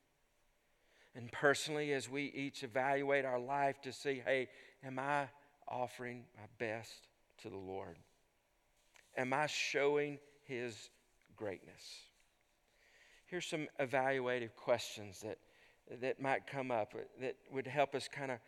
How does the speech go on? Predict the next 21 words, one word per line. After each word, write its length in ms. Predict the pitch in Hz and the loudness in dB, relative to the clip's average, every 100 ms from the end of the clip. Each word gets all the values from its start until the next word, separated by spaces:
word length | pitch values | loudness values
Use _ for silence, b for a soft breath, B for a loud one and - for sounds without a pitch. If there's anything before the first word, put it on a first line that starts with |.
| B B | B B
process 520 | - 147 - 143 127 | 4 4 4 0 0
through 260 | - 143 135 | -2 -4 -2
this. 340 | 117 104 - | -2 -2 -6
One 260 | 127 131 139 | -2 0 0
is, 200 | 127 - - | -2 -6 -4
is 240 | 127 110 | -4 -2
your 80 | 131 | -4
service 480 | - 147 139 135 - | -2 2 2 2 -4
for 160 | 139 | -6
God 320 | 131 143 139 | 0 2 2
less 400 | 127 135 139 135 - | 2 2 4 2 -4
than 140 | 110 120 | -10 -6
you 100 | 123 | -4
would 140 | 117 - | -4 -2
offer 500 | 113 117 - 95 98 - b b b | -2 -2 -4 -6 -6 -10 b b b
a 100 | 113 | -8
human 500 | 101 127 127 107 104 | -6 -4 -4 -4 -6
dignitary? 720 | 110 107 98 - - - - - _ _ _ _ _ _ _ _ _ _ _ _ _ _ _ 139 | -10 -10 -12 -16 -16 -16 -20 -20 _ _ _ _ _ _ _ _ _ _ _ _ _ _ _ -18
Now 60 | |
think 200 | 135 165 | -12 -10
about 160 | 143 107 | -8 -10